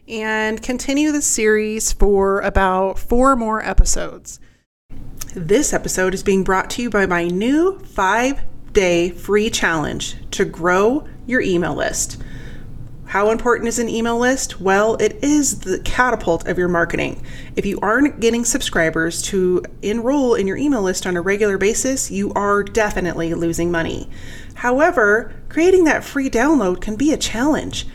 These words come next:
It's the start of your sales funnel. If you don't have something people want, you're not gonna get subscribers.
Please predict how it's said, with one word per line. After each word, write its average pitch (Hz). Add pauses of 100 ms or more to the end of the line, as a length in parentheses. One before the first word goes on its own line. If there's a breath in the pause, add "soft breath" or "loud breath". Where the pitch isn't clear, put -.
(220 loud breath)
It's -
the 202
start 202
of 254
your 269
sales 170
funnel. 196
If 202
you 214
don't 254
have -
something 196
people 175
want, 240 (440 loud breath)
you're 285
not 180
gonna 170
get 180
subscribers. 165